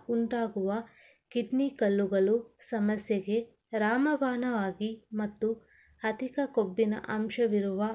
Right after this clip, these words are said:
ಆಹಾರದಿಂದ ದೇಹದಲ್ಲಿ ಉಂಟಾಗುವ ಹಲವಾರು ವ್ಯತಿರಿಕ್ತ ಬದಲಾವಣೆಗಳನ್ನು ಅರಿಶಿನ ಮತ್ತು ಕಾಳು ಮೆಣಸು ಒಟ್ಟಾರೆಯಾಗಿ ನಿವಾರಣೆ ಮಾಡುತ್ತದೆ.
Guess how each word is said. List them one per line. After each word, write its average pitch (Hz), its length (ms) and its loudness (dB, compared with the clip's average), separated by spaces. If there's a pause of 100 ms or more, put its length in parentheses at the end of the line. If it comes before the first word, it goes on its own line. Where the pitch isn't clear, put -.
ಆಹಾರದಿಂದ 226 840 -2 (580)
ದೇಹದಲ್ಲಿ 254 560 6
ಉಂಟಾಗುವ 196 680 -2
ಹಲವಾರು 226 1040 -2 (720)
ವ್ಯತಿರಿಕ್ತ 247 760 4
ಬದಲಾವಣೆಗಳನ್ನು 208 1500 0
ಅರಿಶಿನ 254 500 0
ಮತ್ತು 226 640 -4 (280)
ಕಾಳು 254 360 2
ಮೆಣಸು 208 420 0
ಒಟ್ಟಾರೆಯಾಗಿ 240 1000 2
ನಿವಾರಣೆ 214 580 0
ಮಾಡುತ್ತದೆ. 190 800 -2